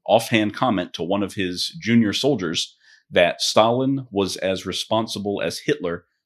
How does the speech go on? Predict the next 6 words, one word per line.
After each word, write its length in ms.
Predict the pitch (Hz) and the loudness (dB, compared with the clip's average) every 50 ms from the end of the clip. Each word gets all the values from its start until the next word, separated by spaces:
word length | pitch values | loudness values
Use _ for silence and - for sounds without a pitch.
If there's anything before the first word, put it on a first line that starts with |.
| _ | _
for 180 | - - 104 98 | -4 0 0 2
the 100 | 95 92 | 2 0
Soviet 420 | - - 107 104 98 98 95 71 | 0 0 0 0 2 0 0 0
Union's 520 | 82 95 101 101 98 92 90 87 76 78 90 | 0 -2 -2 0 0 0 -2 -2 -4 -4 -4
recent 300 | 92 90 - - - 76 | -2 -2 -2 -2 0 2
losses. 520 | 95 92 - - - - - - - _ | 2 2 2 0 -4 -12 -12 -12 -12 _